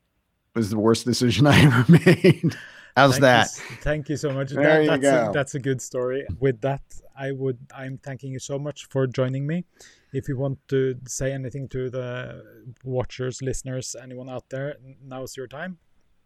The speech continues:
Speaker 1: Sure, absolutely. So if anyone is interested in learning more about wh-, who I am, what I teach,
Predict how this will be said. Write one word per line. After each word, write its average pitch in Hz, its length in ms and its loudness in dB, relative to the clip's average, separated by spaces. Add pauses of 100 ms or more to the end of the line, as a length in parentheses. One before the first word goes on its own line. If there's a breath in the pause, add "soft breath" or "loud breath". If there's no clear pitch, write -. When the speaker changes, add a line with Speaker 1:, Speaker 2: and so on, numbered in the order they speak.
(800 loud breath)
Speaker 1:
Sure, 175 340 6
absolutely. 127 520 4
So 139 240 4
if 117 100 2
anyone 160 480 6
is 117 220 2 (100)
interested 135 480 2
in 113 140 4
learning 110 480 4
more 110 340 4
about 95 400 -2 (120)
wh-, 107 420 -2
who 113 180 2
I 107 120 4
am, 208 580 2
what 107 240 2
I 104 80 6
teach, - 580 -2